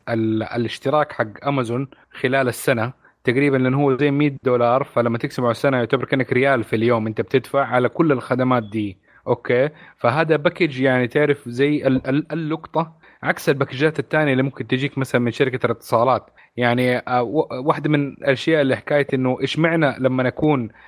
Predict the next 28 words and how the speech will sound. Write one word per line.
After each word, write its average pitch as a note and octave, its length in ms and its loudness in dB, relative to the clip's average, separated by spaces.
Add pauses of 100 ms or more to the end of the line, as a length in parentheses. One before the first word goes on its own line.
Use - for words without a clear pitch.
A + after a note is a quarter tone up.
(140)
على A#2+ 200 0
شريحة - 400 -2
الاتصال D3 480 0
العادية C3+ 420 2
حقتي B2 480 -2
سعر D3+ 300 2
إنترنت C3 520 0 (340)
ال C3 200 2
unlimited D#3 640 2 (220)
<coughs> - 0 - (480)
يكون D#3 440 2
مختلف، E3 640 0 (300)
أو D3 180 2
مثلًا D#3+ 260 2
نقول D3+ 200 2
العشرة C3 360 0
جيجا C3 340 2
في A2 200 -8
الاشتراك A#2+ 880 -2 (220)
مع A#2 220 0
الجوال B2 720 0
فاتورة D3 580 0 (340)
غير F#3 380 2
لما C3+ 300 0
تاخدها F3 600 2
شريحة D3+ 460 0
سوا F#3 480 0
إنترنت. A#2+ 480 0